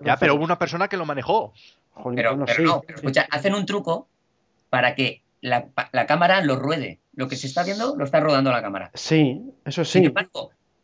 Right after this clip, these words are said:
Speaker 3: cuando tú en la cámara no puedes rodarlo, sino que tienes que rodar una cosa y luego añadirle algo por ordenador,
Speaker 2: Sí.
Speaker 3: añadir un truco por ordenador, es cuando decimos ya, ya, ya no.
Speaker 2: Pero, pero eso sigue siendo un truco, igual que poner una pieza
Speaker 3: Pero claro,
Speaker 2: hidráulica.
Speaker 3: hombre, claro que sigue siendo un truco,
Speaker 2: Pues
Speaker 3: pero
Speaker 2: eso,
Speaker 3: es un,
Speaker 2: eso.
Speaker 3: pero es un truco para realizar algo posible,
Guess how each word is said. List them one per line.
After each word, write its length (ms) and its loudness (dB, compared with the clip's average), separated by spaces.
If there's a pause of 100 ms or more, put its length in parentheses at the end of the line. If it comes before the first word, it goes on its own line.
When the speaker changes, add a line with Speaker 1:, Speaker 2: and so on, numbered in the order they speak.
(160)
Speaker 3:
cuando 300 0
tú 220 -4
en 120 2
la 120 0
cámara 260 2
no 140 -2
puedes 240 -2
rodarlo, 320 0
sino 240 -6
que 100 -10
tienes 220 -4
que 80 0
rodar 220 2
una 140 2
cosa 220 -2
y 20 0
luego 260 0
añadirle 600 2
algo 220 2
por 120 -4
ordenador, 520 -2 (240)
Speaker 2:
Sí. 180 0
Speaker 3:
añadir 300 0
un 40 -16
truco 200 -2
por 120 4
ordenador, 400 0
es 80 -8
cuando 160 0
decimos 260 0
ya, 240 0 (100)
ya, 220 -2
ya 200 -2
no. 180 -6 (220)
Speaker 2:
Pero, 280 6
pero 140 2
eso 160 2
sigue 200 6
siendo 200 8
un 80 2
truco, 340 6
igual 260 4
que 100 2
poner 320 2
una 240 0
pieza 200 -2
Speaker 3:
Pero 120 2
claro, 140 6
Speaker 2:
hidráulica. 400 0 (200)
Speaker 3:
hombre, 240 -2
claro 160 2
que 100 -2
sigue 180 -2
siendo 200 0
un 80 -2
truco, 340 -4
Speaker 2:
Pues 100 -16
Speaker 3:
pero 160 4
Speaker 2:
eso, 120 -6
Speaker 3:
es 180 0
un, 60 4
Speaker 2:
eso. 100 -2
Speaker 3:
pero 140 2
es 100 0
un 120 2
truco 240 -2
para 180 6
realizar 420 2
algo 380 -4
posible, 560 -4